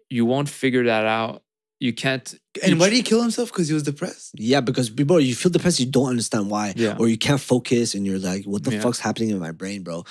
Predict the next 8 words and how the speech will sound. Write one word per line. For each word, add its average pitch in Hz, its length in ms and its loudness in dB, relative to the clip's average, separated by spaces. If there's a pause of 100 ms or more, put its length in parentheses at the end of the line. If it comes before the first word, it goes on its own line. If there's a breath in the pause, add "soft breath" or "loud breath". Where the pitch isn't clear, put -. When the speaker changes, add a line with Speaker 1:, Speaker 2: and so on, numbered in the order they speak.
(180 loud breath)
Speaker 3:
And 107 100 -4
nobody 135 220 4
knows 127 240 0
what's 101 160 -4
wrong 113 160 -2
with 95 160 -6
you. 80 120 -12 (460)
Speaker 2:
Fuck. - 680 -12